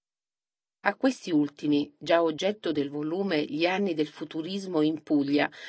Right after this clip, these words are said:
millenovecentonove millenovecentoquarantaquattro, Ricciotto Canuto, Sebastiano Arturo Lucani,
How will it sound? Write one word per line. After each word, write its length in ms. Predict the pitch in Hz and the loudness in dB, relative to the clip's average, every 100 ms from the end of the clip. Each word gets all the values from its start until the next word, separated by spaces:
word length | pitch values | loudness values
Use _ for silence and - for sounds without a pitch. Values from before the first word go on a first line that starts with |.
| - | -6
millenovecentonove 1200 | 165 165 147 147 147 180 175 - 160 165 165 151 156 | 0 2 2 2 0 0 -2 -2 -2 0 0 2 0
millenovecentoquarantaquattro, 1900 | 185 190 156 147 160 175 165 156 160 156 156 - 151 143 135 - 143 131 _ _ _ _ | 0 -2 0 -2 0 -2 -2 -4 0 2 2 -2 -4 -4 -8 -10 -10 -12 _ _ _ _
Ricciotto 720 | - 156 - 214 202 - 202 | -10 -8 4 4 4 0 -2
Canuto, 640 | - 190 151 139 - 139 - - - | -2 -2 -2 -2 -2 -4 -4 -18 -4
Sebastiano 800 | 196 160 156 - - 165 165 160 | 0 2 2 0 4 6 6 2
Arturo 680 | 160 - - 175 147 151 | 0 -4 -6 -2 2 2
Lucani, 680 | 165 160 156 151 135 139 139 | 2 -2 0 2 2 -2 -6